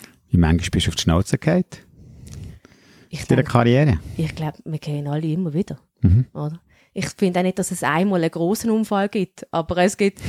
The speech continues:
Speaker 2: immer wieder kleinere
Speaker 1: <laughs> Okay.
Speaker 2: und dann lernt man wieder daraus und dann muss man wieder, okay, m-, reflektieren, ist es jetzt, an was hat's gelegen oder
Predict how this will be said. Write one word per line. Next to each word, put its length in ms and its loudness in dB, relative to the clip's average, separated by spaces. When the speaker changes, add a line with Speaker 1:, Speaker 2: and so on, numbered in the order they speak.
Speaker 2:
immer 200 6
wieder 180 2
kleinere 440 4
Speaker 1:
<laughs> 0 -
Okay. 120 2
Speaker 2:
und 60 4
dann 220 6
lernt 300 4
man 80 2
wieder 160 2
daraus 360 2
und 120 -2
dann 100 2
muss 100 0
man 60 2
wieder, 160 2
okay, 380 4
m-, 300 -8
reflektieren, 840 2
ist 180 2
es 120 -2
jetzt, 380 -2
an 440 -2
was 180 2
hat's 220 0
gelegen 580 2
oder 180 -2